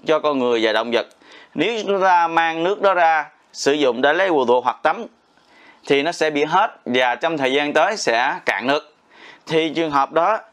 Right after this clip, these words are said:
chúng ta được phép thay thế lấy wudu và thay thế tắm bắt buộc bằng cách tayammum. Bởi nếu như cơn khát dẫn đến,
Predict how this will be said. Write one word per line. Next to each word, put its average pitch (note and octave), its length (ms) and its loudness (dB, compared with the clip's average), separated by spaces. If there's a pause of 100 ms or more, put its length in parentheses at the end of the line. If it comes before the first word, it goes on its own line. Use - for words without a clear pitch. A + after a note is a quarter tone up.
(380)
chúng G#3+ 220 -2
ta F3 240 2
được C#3 240 -2
phép G3+ 320 2
thay E3+ 280 0
thế F3+ 420 0 (580)
lấy G3+ 200 0
wudu C#3+ 420 2 (340)
và C3 160 2
thay D#3 240 -2
thế E3+ 140 0
tắm G3 360 -4 (280)
bắt F#3 200 -2
buộc B2 320 0
bằng A#2+ 200 0
cách - 260 -4
tayammum. C3 440 2 (560)
Bởi B2 480 0 (220)
nếu G#3 280 0
như A#3+ 160 2
cơn F3 280 -2
khát G#3 280 -2 (180)
dẫn C3 240 0
đến, F#3 240 2